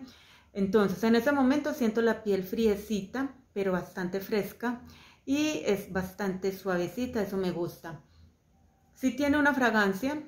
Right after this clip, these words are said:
no logro identificar si la fragancia es por la manteca de karité o el extracto de verbena. Yo diría más bien que es el extracto de verbena porque es una fragancia ligeramente herbal y eso, pues, eh, no me desagrada, es bastante chévere.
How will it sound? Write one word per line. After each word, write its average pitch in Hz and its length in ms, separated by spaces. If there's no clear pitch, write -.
no 226 200
logro 240 300
identificar 226 480
si 226 140
la 240 100
fragancia 202 580
es 214 120
por 226 120
la 214 80
manteca 185 460
de 208 140
karité 208 440
o 220 140
el 185 80
extracto 185 640
de 214 140
verbena. 220 420
Yo 220 140
diría 247 200
más 262 160
bien 254 140
que 247 80
es 247 80
el 240 100
extracto 190 380
de 220 80
verbena 233 400
porque 254 480
es 214 160
una 226 180
fragancia 208 1000
ligeramente 202 800
herbal 180 500
y 202 160
eso, 196 400
pues, 202 300
eh, 180 500
no 208 140
me 226 160
desagrada, 185 580
es 185 300
bastante 220 420
chévere. 165 640